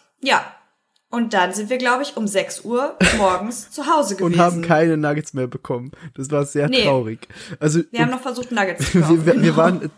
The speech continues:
Speaker 2: drei Minuten vor Ladenschluss in einem McDonald's und wollten Nuggets bestellen. Steffi,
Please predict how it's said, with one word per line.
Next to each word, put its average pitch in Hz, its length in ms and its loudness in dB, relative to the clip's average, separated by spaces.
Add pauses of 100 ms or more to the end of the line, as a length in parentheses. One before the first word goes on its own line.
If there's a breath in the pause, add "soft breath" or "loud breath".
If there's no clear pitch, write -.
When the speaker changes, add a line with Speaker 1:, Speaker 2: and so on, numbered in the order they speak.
(140)
Speaker 2:
drei 170 340 2
Minuten 196 480 2
vor 160 320 4
Ladenschluss 156 640 -2
in 143 80 -6
einem 139 160 0
McDonald's 143 680 0
und 139 140 -4
wollten 135 320 0
Nuggets 156 340 0
bestellen. 143 500 -2 (200 loud breath)
Steffi, 175 640 0